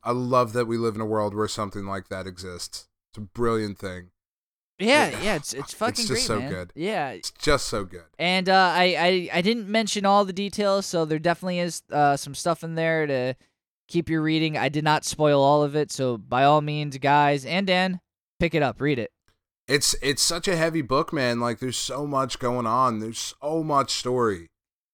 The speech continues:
Speaker 1: I mean, it is, it is a dense fucking book, and I mean that in the best way possible. You know, there, it's not, it's not difficult to understand, but there's, there is so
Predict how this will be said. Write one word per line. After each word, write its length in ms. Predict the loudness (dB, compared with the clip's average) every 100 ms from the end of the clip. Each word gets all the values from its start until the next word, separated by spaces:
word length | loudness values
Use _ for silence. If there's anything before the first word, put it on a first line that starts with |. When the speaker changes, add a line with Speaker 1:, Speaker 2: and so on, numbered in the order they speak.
| _ _ -10
Speaker 1:
I 80 | -6
mean, 180 | -4
it 140 | -2 0
is, 260 | -2 -4 -8
it 140 | -2 -2
is 180 | -2
a 120 | -6 -10 _ _
dense 580 | -6 -4 -6 -8 -8 -10 _ _ _ 0
fucking 320 | 0 -2 -6
book, 340 | -2 -2 -2
and 80 | -4
I 60 | -4
mean 300 | -2 -2 0
that 180 | -4 -6
in 60 |
the 120 | -10 -8
best 300 | -6 -6 -6
way 140 | -6 -6
possible. 500 | -8 -8 -10 -16 _ _ _ _ _ _ _ _ _
You 140 | -4 -2
know, 140 | 0
there, 200 | 0 -2 -2
it's 240 | -6 -2
not, 400 | 6 6 6 2 _ _ -10
it's 200 | -6 2
not 360 | 4 4 0 6
difficult 520 | 6 6 0 0 0
to 100 | -2
understand, 680 | -2 -4 -4 -6 -6 -8 -10
but 140 | -8
there's, 420 | -4 -4 -4 -8 _ _ _ _ 0
there 200 | 2 2
is 120 | 0
so 880 | -4 2 4 6 6 4 2 -2